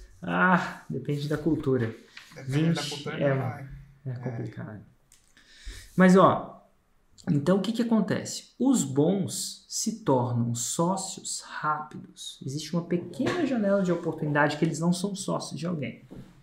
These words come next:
Speaker 1: Essa, essa, a janela de namoro, que eles ficam namorando.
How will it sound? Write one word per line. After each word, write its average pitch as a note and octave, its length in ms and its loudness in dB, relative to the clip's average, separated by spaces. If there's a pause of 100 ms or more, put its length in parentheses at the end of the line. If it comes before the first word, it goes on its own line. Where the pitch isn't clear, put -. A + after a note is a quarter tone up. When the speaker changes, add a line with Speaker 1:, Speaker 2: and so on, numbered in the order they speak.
(1120)
Speaker 1:
Essa, - 220 -6
essa, - 220 -6
a - 20 -2
janela C#3+ 360 2
de D#3 120 0
namoro, C3 480 2
que - 100 -14
eles - 100 -14
ficam D3 140 -6
namorando. C#3 420 -4